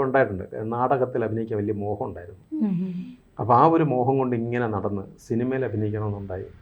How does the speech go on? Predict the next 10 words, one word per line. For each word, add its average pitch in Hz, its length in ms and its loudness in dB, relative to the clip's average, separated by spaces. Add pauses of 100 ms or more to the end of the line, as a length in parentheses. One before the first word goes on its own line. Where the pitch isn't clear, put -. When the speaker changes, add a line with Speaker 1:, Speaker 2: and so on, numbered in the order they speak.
(140)
Speaker 1:
അങ്ങനെ 117 280 -2 (540)
നാനയിലും 117 460 2
ഒക്കെ 110 200 -4
കയറി 113 300 0
ഇറങ്ങി, 110 240 -4 (100)
കൊച്ചു 160 260 -4
പ്രായമാണ്. 185 400 -2 (640)
പക്ഷെ - 180 0 (100)
അങ്ങനെ, 139 260 2 (400)
ഏ, - 20 0